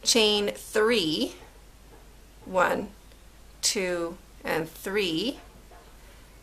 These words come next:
wrap your yarn, and we're gonna be doing back post double crochet. So you put your hook underneath your work from behind and point your hook towards yourself in one of those spaces, the space right where you,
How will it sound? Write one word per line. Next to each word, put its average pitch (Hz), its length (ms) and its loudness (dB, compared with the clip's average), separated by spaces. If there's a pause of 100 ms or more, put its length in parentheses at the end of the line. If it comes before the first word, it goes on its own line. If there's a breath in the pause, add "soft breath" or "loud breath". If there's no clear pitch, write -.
(120)
wrap 202 260 4
your 214 120 0
yarn, 240 340 4
and 226 100 2
we're 233 80 4
gonna 247 180 6
be 240 140 2
doing 202 480 2 (300)
back 202 480 6
post 220 560 0
double 196 240 4
crochet. 170 640 0 (240 loud breath)
So - 140 -2
you 208 140 0
put 285 240 2
your 269 120 4
hook 247 260 4 (1400)
underneath 233 580 6
your 175 140 -2
work 175 260 4
from 185 160 0
behind 190 540 4 (260 loud breath)
and 196 180 2
point 233 220 6
your - 120 6
hook 220 180 4
towards 202 400 4
yourself 180 480 4
in 190 160 -2
one 180 100 4
of 185 60 2
those 180 180 4
spaces, 185 680 0
the - 180 -8
space 180 400 -2
right 180 260 2
where 180 120 2
you, 165 360 -2